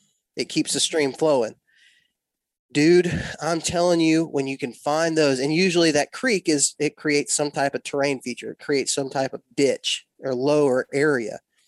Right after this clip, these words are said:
If you can find one of those, golly, it can be awesome. But it can just be a, a, a bench, you know, a bench coming off of a ridge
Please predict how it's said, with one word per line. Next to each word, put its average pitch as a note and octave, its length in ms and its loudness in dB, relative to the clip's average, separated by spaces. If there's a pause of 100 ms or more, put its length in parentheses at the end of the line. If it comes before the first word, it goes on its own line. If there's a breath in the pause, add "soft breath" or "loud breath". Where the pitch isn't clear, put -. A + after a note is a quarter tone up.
(240)
If - 180 -10
you F#3+ 120 -4
can F3+ 160 0
find E3 440 -2
one E3 160 0
of D3+ 80 0
those, D#3 540 0 (720)
golly, C3 540 -2
it C3 100 -4
can C3 120 -6
be B2 120 -4
awesome. B2 300 -2
But G3 140 2
it B3+ 100 -4
can B3 140 -2
just B3 240 -2
be A3+ 160 2
a, F#3+ 60 4 (280)
a, C#3 380 0
a C#3 80 -2
bench, C3+ 640 0
you C#3 180 -6
know, B2+ 200 2
a B2 40 0
bench D3+ 360 -2
coming E3+ 220 2
off E3 180 0
of D3 80 -4
a C#3 60 -4
ridge C3 500 0